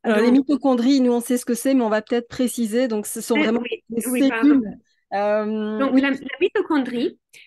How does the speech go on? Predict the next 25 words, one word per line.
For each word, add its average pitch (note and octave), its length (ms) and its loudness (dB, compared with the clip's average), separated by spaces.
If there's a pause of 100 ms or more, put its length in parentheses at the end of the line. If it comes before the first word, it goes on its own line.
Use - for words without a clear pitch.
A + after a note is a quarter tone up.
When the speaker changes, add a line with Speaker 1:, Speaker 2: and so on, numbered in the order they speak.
Speaker 2:
c'est, - 600 -4
euh, A3 500 -4 (160)
c'est C4 320 -8
un, B3 160 -2
c'est - 180 -10
un B3 140 -2
petit C#4 420 -2
organe A3+ 480 -2 (340)
à A3 120 -4
l'intérieur C#4 600 -4
de A3 280 -8
chacune C#4 480 -4
de B3+ 80 -6
nos A3+ 140 -4
cellules. G3 440 -10 (220)
Il G#3+ 80 -10
y G#3 40 -6
a G#3+ 60 -4
quelques C#4+ 380 -4
exceptions, A3 600 -8
comme G3 240 -10
les F#3+ 120 -6
globules G#3 320 -6
rouges, C4 240 -6
mais A#3 180 -6